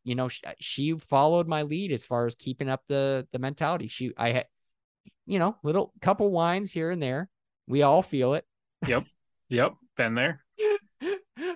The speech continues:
Speaker 1: But, uh, yeah, she, she, she came, came to, came to, and it was, it, the best part, the best part. I kept saying,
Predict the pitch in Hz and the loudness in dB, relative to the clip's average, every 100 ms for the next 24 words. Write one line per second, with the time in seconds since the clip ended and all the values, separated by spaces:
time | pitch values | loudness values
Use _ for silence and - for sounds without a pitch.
0 | - _ 160 165 131 143 139 139 131 117 | -10 _ 2 2 2 0 0 0 -2 -4
1 | 123 151 165 - 139 147 143 - _ - | -2 0 -2 -4 -6 -4 -4 -8 _ -20
2 | - 135 135 - - 135 143 147 - - | -10 -8 -8 -10 -10 -6 -4 -4 -8 -10
3 | - 156 175 147 - 160 160 - 214 202 | -6 -4 -2 -2 -2 -6 -6 0 2 2
4 | 147 151 156 151 - _ _ _ - 165 | 0 -2 -2 -4 -10 _ _ _ -4 -2
5 | 139 143 120 170 214 - 143 104 - _ | -2 -4 4 4 4 0 -2 -2 -6 _
6 | _ 117 139 139 120 147 143 170 - 147 | _ -2 0 0 0 2 4 2 0 -2
7 | 104 - _ _ _ _ _ _ _ _ | -2 -6 _ _ _ _ _ _ _ _
8 | _ - 135 135 156 - 160 143 120 113 | _ -2 0 2 0 2 2 2 0 -4